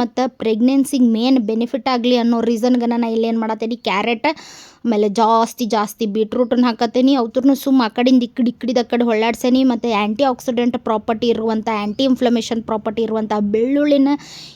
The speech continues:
ಇದ್ರಾಗ ಹಾಕ್ಕೊಳತ್ತೇನಿ. ಯಾರು ಬೆಳ್ಳುಳ್ಳಿ ತಿನ್ನಂಗಿಲ್ಲ ಅನ್ನೋರು ಕೂಡ ಈ ಟೈಮ್‌ನ್ಯಾಗ ಸುಮ್ ತಿಂದು ಬಿಡ್ರಿ, because ಇದು ಪ್ರೆಗ್ನೆನ್ಸಿ ಸ್ಪೆಷಲ್ ಐತಿ.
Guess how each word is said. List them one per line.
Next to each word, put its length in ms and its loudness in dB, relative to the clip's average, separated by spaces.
ಇದ್ರಾಗ 260 2
ಹಾಕ್ಕೊಳತ್ತೇನಿ. 640 0
ಯಾರು 280 2
ಬೆಳ್ಳುಳ್ಳಿ 420 4
ತಿನ್ನಂಗಿಲ್ಲ 560 2
ಅನ್ನೋರು 240 -2
ಕೂಡ 180 2
ಈ 240 2
ಟೈಮ್‌ನ್ಯಾಗ 460 0
ಸುಮ್ 300 -4
ತಿಂದು 240 0
ಬಿಡ್ರಿ, 240 0
because 360 -4
ಇದು 120 -6
ಪ್ರೆಗ್ನೆನ್ಸಿ 540 -4
ಸ್ಪೆಷಲ್ 480 -6
ಐತಿ. 220 -4